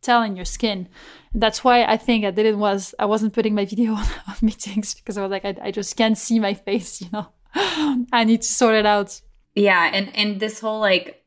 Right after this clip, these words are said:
Speaker 2: pregnancy glow, because some women obviously get it. Some people feel the complete opposite. So what is your, what is your feeling towards that kind of, like, label pregnancy glow?
Speaker 1: You know, there's one thing I'm gonna say with pregnancy is that it's really hard to navigate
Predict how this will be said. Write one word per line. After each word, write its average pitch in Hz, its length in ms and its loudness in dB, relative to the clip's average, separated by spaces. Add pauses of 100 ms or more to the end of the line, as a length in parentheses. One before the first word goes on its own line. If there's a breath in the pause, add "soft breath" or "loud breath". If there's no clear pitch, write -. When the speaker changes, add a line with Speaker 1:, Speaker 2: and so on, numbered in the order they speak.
Speaker 2:
pregnancy 202 540 0
glow, 180 500 0
because 208 320 -2
some 214 200 0
women 196 260 -4
obviously 175 400 -4
get 196 160 0
it. 190 160 2
Some 185 160 -4
people 185 480 -2 (280 loud breath)
feel 190 140 4
the 180 80 0
complete 180 300 -4
opposite. 165 480 -2
So 170 200 -2
what 175 200 -2
is 185 120 -2
your, 180 380 -2
what 180 180 -4
is 202 120 0
your 202 100 0
feeling 175 360 -2
towards 170 360 -2
that 160 160 0
kind 160 200 -6
of, 151 60 -12
like, 151 200 -8
label 160 520 -4
pregnancy 160 540 -8
glow? 139 340 -10 (220)
Speaker 1:
You 269 120 4
know, 285 100 8
there's 285 220 4
one 254 180 6
thing 285 180 4
I'm 240 120 4
gonna 220 180 0
say 247 160 2
with 226 180 -2
pregnancy 233 520 0
is 247 140 4
that 208 300 0
it's - 320 -4
really 262 260 2
hard 233 400 4
to 208 280 -2
navigate 214 840 0